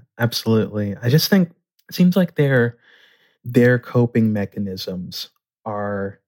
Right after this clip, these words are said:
so opposed to one another that it's hard for me to imagine any kind of finding a middle ground or working through it, because it's just like,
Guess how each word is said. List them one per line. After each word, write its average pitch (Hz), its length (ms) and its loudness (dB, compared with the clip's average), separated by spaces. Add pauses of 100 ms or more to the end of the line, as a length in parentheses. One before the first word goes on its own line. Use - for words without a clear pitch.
(400)
so 110 1000 2 (420)
opposed 107 720 0
to 107 100 -2
one 92 220 -8
another 82 580 -14 (480)
that 117 80 4
it's 107 140 2
hard 135 340 2
for - 80 -4
me 123 140 2
to 120 160 -2
imagine 104 720 0
any 107 280 -2
kind 101 480 -6
of 95 460 -8 (880)
finding 113 360 4
a 104 60 2
middle 107 400 4
ground 98 920 0 (520)
or 98 640 -2 (240)
working 110 380 0
through 110 340 4
it, 98 320 -2 (160)
because 123 240 -2
it's 110 140 -2
just 123 200 -2
like, 113 380 0